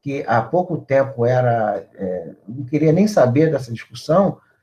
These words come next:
é, hoje tem da-, a-, a-, a-, abre espaços pra conteúdos e tem incentivado isso. Ontem mesmo foi apresentado um, uma produção, né, do Lázaro Ramos chamado Falas Negras, que, né, que resgatou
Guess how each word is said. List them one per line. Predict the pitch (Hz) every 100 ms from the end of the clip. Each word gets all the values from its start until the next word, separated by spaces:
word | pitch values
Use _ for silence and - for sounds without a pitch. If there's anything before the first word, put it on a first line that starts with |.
| _ _ -
é, | 147 -
hoje | 202 233 285
tem | - 226 240
da-, | 202
a-, | - 165
a-, | 160 139 - 120 - -
a-, | 123 202
abre | 196 160
espaços | 127 - 165 208 208 123 - _ _ _ _
pra | 185
conteúdos | 185 247 240 202 165 220 240 156 127 -
e | 190
tem | 254
incentivado | 254 262 254 233 170 247 240 170
isso. | 160 156
Ontem | 151 196 196
mesmo | 165 180 196 190
foi | 214
apresentado | 214 208 196 156 156 165 - 202 - _ _ _ -
um, | 165 156 143 139 147 139 -
uma | 156 151
produção, | 156 151 - 170 208 185
né, | 143
do | 139
Lázaro | 147 143 147 131
Ramos | 135 185
chamado | 185 170 170
Falas | 165 - 175 202 196
Negras, | 147 175 151 120 - _ _ _ _
que, | - 170
né, | 165 170
que | 180 151
resgatou | 165 170 131 113 170 190 160